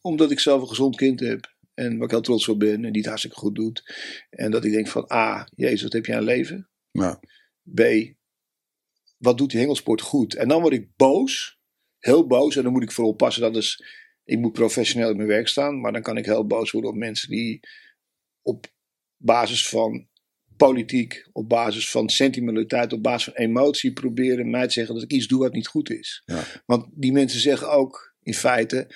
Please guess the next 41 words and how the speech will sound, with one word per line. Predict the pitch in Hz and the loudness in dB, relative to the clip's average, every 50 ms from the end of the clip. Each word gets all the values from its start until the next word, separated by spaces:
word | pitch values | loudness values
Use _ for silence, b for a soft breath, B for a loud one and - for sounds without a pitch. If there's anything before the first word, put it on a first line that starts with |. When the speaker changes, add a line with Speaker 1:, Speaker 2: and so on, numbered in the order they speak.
| B B _ - | B B _ 0
Speaker 1:
tegen | - 135 127 - 131 | 2 2 2 2 2
die | 131 127 | 0 0
mevrouw | 127 123 107 127 135 135 120 | 0 0 2 2 2 2 2
en | 120 | 0
een | 123 120 | -2 0
kind, | - 147 143 120 | 0 0 2 2
"Wat | 127 123 110 | 0 0 2
jij | 123 117 | 2 2
doet | 110 123 127 120 | 2 2 0 -2
is | 113 98 | -4 -6
niet | - 113 107 | -10 -8 -2
goed." | - 147 139 110 - - _ _ _ | 0 2 2 2 0 -6 _ _ _
Speaker 2:
Nee. | - 98 90 80 - - _ | -4 -4 -4 -4 -6 -8 _
Ja, | - 95 101 92 95 107 | 2 4 4 6 6 6
Speaker 1:
En | 113 | 6
dan, | 117 135 160 | 6 6 6
Speaker 2:
wel. | 107 110 | 4 4
Speaker 1:
en | 135 135 | 4 4
dan | 131 147 165 175 165 | 4 4 4 2 2
kan | - 143 131 | 0 0 2
ik | 123 | 2
Speaker 2:
Ja. | 117 | 2
Speaker 1:
heel | 117 117 131 120 | 2 2 2 0
kwaad | - - 139 117 117 117 - | 2 0 0 0 0 -2 -4
worden. | - 113 113 113 127 120 | -4 -4 -4 -2 -2 0
Dan | 131 127 | 0 0
heb | 127 127 | -2 0
ik | 151 139 | 0 0
echt, | 113 104 | 0 2
daar | 131 123 | 2 2
heb | 120 120 | 2 0
ik | 127 120 | 0 -4
echt | 127 120 - | -6 -6 -4
moeite | - 113 107 107 104 113 | -2 0 0 0 -2 -4
mee. | 113 113 113 | -2 -2 -2
Dat | 101 123 120 - | -2 -2 -2 0
trek | - 135 139 | 0 0 0
ik | - 110 - | 0 -2 2
heel | 120 135 147 151 143 123 | 4 6 8 8 8 6
slecht. | - - - - - - - - _ _ _ | 2 -2 -8 -10 -12 -14 -16 -20 _ _ _
Speaker 2:
Ja. | - - 87 82 B | -10 -8 -8 -8 B